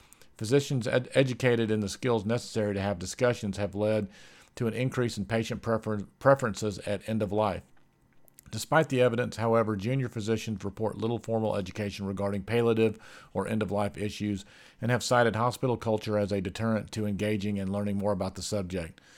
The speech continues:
Minimal training in end-of-life discussions and exposure to palliative care patients at medical school level is another barrier to physician comfort in end-of-life care.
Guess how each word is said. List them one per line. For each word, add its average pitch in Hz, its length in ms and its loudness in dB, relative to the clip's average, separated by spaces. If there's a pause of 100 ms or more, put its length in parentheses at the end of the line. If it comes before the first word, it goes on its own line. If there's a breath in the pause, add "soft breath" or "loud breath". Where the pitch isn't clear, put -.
(300 loud breath)
Minimal 139 280 4
training 123 440 0
in 101 220 -4
end-of-life 110 500 2
discussions 104 580 -2
and 95 100 -2
exposure 104 520 -2
to 95 180 -6
palliative 110 500 0
care 113 260 0
patients 98 520 -6 (320 loud breath)
at 101 140 -2
medical 117 340 0
school 101 500 -2 (320 loud breath)
level 104 380 2
is 104 160 -4
another 110 300 2
barrier 101 400 2
to 98 180 -6
physician 98 460 -6
comfort 98 460 -6
in 98 140 -6
end-of-life 95 600 -4
care. 92 360 -4